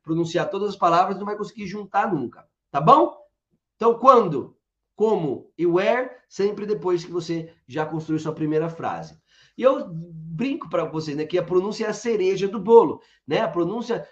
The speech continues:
deve ser encarada como o acabamento da sua casa, ok?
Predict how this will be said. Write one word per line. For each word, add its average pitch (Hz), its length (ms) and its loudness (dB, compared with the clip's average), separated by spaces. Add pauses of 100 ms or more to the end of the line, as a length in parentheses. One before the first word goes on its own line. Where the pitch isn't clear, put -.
(120)
deve 240 340 0
ser 208 200 2
encarada 165 480 -2
como 185 220 -2
o 175 120 2
acabamento 170 840 0
da 139 160 -8
sua 139 300 -10
casa, 90 400 -16 (360)
ok? 202 440 -10